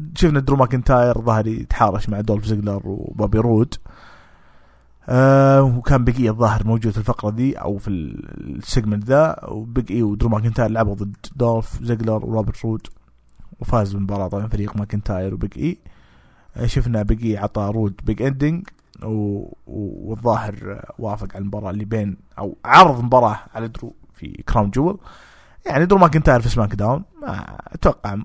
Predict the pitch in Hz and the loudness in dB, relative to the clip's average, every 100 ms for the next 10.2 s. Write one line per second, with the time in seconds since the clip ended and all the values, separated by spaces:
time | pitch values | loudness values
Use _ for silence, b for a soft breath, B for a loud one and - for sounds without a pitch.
0 | - 117 107 107 104 101 - 101 98 98 | -4 -2 -2 -4 -4 -4 -4 -6 -4 -4
1 | 98 71 - - 50 - - - - - | -6 -8 -10 -12 -10 -10 -10 -14 -12 -6
2 | - - - - - 90 - - - 80 | -6 -6 -12 -10 -8 -6 -4 -6 -10 -12
3 | 69 - _ _ _ _ _ _ _ - | -16 -20 _ _ _ _ _ _ _ -16
4 | - B B B B 156 139 135 120 107 | -16 B B B B 2 4 4 2 2
5 | 113 - 113 113 - - 85 71 - - | -2 0 -2 -2 -6 -8 -8 -8 -12 -10
6 | 95 101 95 101 107 - - - - 160 | -6 -4 -4 -6 -8 -12 -14 -14 -16 -20
7 | - _ _ _ _ - 98 113 113 104 | -20 _ _ _ _ -14 -8 0 2 2
8 | 101 101 98 101 - 104 107 101 110 113 | -2 -4 -2 0 0 0 0 -2 0 0
9 | 101 - 110 113 101 131 - 107 95 92 | 0 -2 0 2 2 0 0 -4 -4 -6
10 | 82 | -8